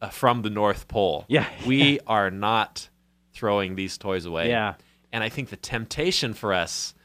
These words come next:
Speaker 1: when fur falls out and our eyes get kinda saggy is, "Yeah, I'm kind of done."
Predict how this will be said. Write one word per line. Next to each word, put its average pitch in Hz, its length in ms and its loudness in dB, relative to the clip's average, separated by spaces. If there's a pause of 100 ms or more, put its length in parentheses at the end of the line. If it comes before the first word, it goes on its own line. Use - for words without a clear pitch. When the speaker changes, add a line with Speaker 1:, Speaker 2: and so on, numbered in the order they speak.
(280)
Speaker 1:
when 95 520 -2
fur 110 240 0
falls 101 340 4
out 92 380 6 (340)
and 92 200 0
our 90 160 4
eyes 95 280 4
get 104 160 -8
kinda 95 200 -6
saggy 92 480 0
is, 80 360 -6 (420)
"Yeah, 67 220 -10
I'm 90 140 -12
kind 85 160 -14
of 76 80 -16
done." 62 240 -16